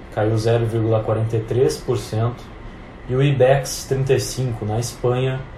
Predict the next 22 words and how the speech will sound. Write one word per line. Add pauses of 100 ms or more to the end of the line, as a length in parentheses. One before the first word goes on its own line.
(200)
recuou
zero
vírgula
setenta
e
sete
por
cento. (1040)
No
Brasil, (380)
o
Ibovespa
também
enfrentava
duras
perdas, (460)
acompanhando
o
dia
negativo
no
exterior.